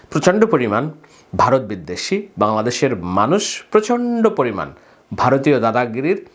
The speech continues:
অপছন্দ করে। সেই জায়গাটাতে বিএনপি কতখানি ব্যালেন্স রাজনীতি করছে। আমি বলছি না যে ভারতের বিরুদ্ধে যুদ্ধ ঘোষণা করতে হবে, আমি বলছি না যে ভারতের সাথে এখনই শত্রু রাষ্ট্র হিসেবে বিএনপিকে, আহ, কার্যকর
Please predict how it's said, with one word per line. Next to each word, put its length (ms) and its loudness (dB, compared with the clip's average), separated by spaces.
অপছন্দ 460 -2
করে। 180 -6
সেই 160 2
জায়গাটাতে 540 0
বিএনপি 340 -4
কতখানি 380 4
ব্যালেন্স 300 4
রাজনীতি 440 -2
করছে। 260 -4
আমি 160 0
বলছি 240 0
না 120 -4
যে 120 0
ভারতের 320 0
বিরুদ্ধে 280 -4
যুদ্ধ 160 6
ঘোষণা 340 -6
করতে 220 -10
হবে, 160 2
আমি 100 4
বলছি 240 2
না 120 -2
যে 140 0
ভারতের 380 -2
সাথে 160 -4
এখনই 300 -2
শত্রু 320 -2
রাষ্ট্র 300 -2
হিসেবে 240 -2
বিএনপিকে, 520 0
আহ, 180 0
কার্যকর 360 2